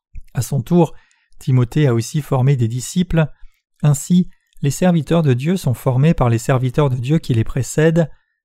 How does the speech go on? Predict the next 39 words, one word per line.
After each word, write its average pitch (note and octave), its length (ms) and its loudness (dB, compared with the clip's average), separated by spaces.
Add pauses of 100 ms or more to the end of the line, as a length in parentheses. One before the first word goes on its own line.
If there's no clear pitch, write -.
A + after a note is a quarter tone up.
Bien G#2+ 200 2
sûr, D#3+ 420 0 (320)
ils C3+ 160 0
doivent C#3+ 220 2
croire E3+ 280 0
dans F3 100 4
l'évangile C#3+ 480 2
de F3 100 2
l'eau D3+ 200 4
et C3+ 80 0
de C3 80 2
l'esprit. B2+ 720 -2 (800)
Par - 180 -4
contre, D#3 440 0 (360)
pendant A2 260 0
le G#2+ 80 2
règne B2 320 2
du A2 100 -2
roi A2 180 2
Jéroboam, B2+ 720 2 (440)
n'importe C#3 480 2
qui E3+ 200 -2
parmi C#3 280 4
les C#3 120 4
gens C#3 160 2
communs C#3+ 320 2
pouvait C3 260 2
devenir B2 360 2
sacrificateur C3+ 800 -2
s'il B2 220 -4
était B2 180 -2
volontaire. C3 640 2 (600)
La A2+ 140 2
même A2+ 160 4
chose C#3 220 -2
se - 120 -2
produit A#2+ 400 -2
aussi C#3+ 260 -2
aujourd'hui. D3+ 520 2